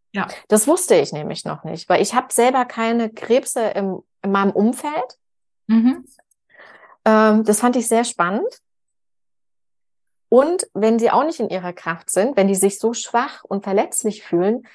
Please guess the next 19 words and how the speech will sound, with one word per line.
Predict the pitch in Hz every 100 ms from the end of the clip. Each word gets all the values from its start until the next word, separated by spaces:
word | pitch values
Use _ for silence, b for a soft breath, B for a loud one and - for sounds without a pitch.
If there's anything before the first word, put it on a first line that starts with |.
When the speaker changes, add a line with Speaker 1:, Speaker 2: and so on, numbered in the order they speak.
| B B
Speaker 2:
dann | 196 190
können | - 233 302
sie | 294
dazu | 208 190 -
neigen, | 180 185 214 254 240
andere | 190 233 262 247 233 233 233 _
mit | 196 190
ihren | 202 202
Emotionen | 202 208 208 202 214
zu | 214 190
manipulieren. | 185 180 180 - 160 151 151 - - _ _ _ _ _ _
Ne? | 190 269 -
Also | 190 190
indem | 190 190 - - 208 220
sie | 214
die | 370
anderen | - 202 233 214
dann | 196 196 202 b b b
Schuldgefühle, | - 233 226 214 196 196 190 185 180 180